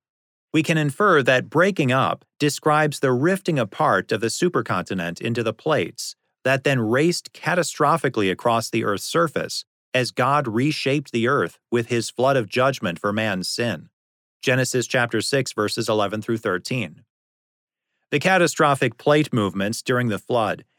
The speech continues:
established the present configuration of continents, which today move imperceptibly against one another. The continents are mostly pushing apart at mid-ocean ridges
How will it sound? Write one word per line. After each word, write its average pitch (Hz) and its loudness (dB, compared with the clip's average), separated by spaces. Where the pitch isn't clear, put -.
established 147 0
the 110 0
present 165 0
configuration 131 -2
of 90 -6
continents, 113 -4
which 156 -2
today 156 2
move 139 2
imperceptibly 151 0
against 127 -2
one 98 -4
another. 101 -4
The 151 -2
continents 165 0
are 139 4
mostly 147 2
pushing 156 -2
apart 110 0
at 113 -2
mid-ocean 127 0
ridges 107 -4